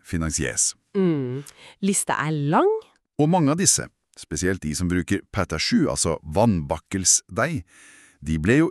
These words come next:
Speaker 1: utviklet eller perfeksjonert av nettopp Carême.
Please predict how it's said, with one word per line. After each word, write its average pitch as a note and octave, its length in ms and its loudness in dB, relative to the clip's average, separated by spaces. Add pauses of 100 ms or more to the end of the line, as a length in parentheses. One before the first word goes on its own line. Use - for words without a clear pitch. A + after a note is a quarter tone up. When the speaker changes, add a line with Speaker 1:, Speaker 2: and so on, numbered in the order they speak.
Speaker 1:
utviklet A#2+ 560 -2
eller B2+ 240 0
perfeksjonert C#3+ 960 -4
av F2+ 300 -2 (180)
nettopp C#2+ 400 -4
Carême. D3 380 -2